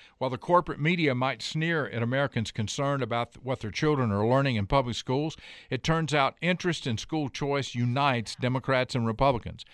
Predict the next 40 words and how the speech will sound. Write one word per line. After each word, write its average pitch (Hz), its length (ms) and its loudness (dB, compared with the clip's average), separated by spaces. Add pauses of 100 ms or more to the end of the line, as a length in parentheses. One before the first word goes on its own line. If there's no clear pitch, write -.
(300)
Ask 135 300 2
about 131 260 2
giving 123 300 0
parents 143 420 0
the 117 100 -4
right 135 360 2
to 113 100 -4
use 131 400 0
the 101 140 -6
tax 156 360 0
dollars 117 460 0 (420)
designated 120 640 2
for 113 120 -2
their 104 160 0
child's 123 400 2
education 117 640 0
to 110 100 -8
send 123 340 -2
their 107 120 -2
child 120 460 0 (360)
to 127 80 0
the 110 100 0
public 143 480 2
or 107 120 0
private 131 400 2
school, 135 460 0
which 120 220 -4
is, 113 360 -2
which 101 180 -6
serves 151 440 2
their 117 200 0
needs. 156 540 -2 (460)
Sixty-eight 170 640 0
percent 156 380 -2
of 104 100 -2
Democrats, 160 720 0 (320)
eighty-two 175 480 2
percent 165 360 -2
of 120 100 -2
Republicans 151 640 2